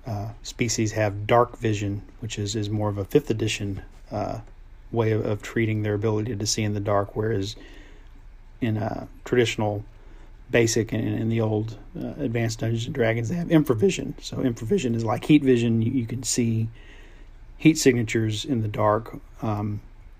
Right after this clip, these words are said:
but not much else. Uh, versus dark vision is you can see in the dark pretty clearly, but it's in black and white. Uh, and the reason I do that is because Fantasy Grounds, uh,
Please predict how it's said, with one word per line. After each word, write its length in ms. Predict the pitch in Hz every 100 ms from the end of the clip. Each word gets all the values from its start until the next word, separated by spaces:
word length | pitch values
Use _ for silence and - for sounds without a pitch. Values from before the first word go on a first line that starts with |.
| - - - - - - -
but 100 | 156
not 180 | 123 113
much 220 | 110 -
else. 400 | 107 92 - - - - - - - - - - -
Uh, 220 | 110 104
versus 460 | 120 110 107 - 104
dark 280 | 104 113 120
vision 380 | 117 110 110 107
is 160 | 104
you 100 | 107
can 140 | 104 107
see 240 | - 135
in 80 | 123
the 80 | 110
dark 300 | 110 110 -
pretty 180 | 120
clearly, 400 | 113 - 139 120
but 180 | 110 107
it's 140 | 104 110
in 120 | 104
black 280 | 104 104 110
and 140 | 95
white. 400 | 104 - - - - - - - - - - -
Uh, 60 |
and 160 | - 117
the 60 |
reason 280 | 113 117 110
I 100 | 107
do 180 | 110 123
that 200 | 113 110
is 120 | 107
because 360 | 107 104 110 101
Fantasy 440 | - 113 110 110
Grounds, 640 | 110 107 104 104 104 104 -
uh, 440 | 127 107 104 107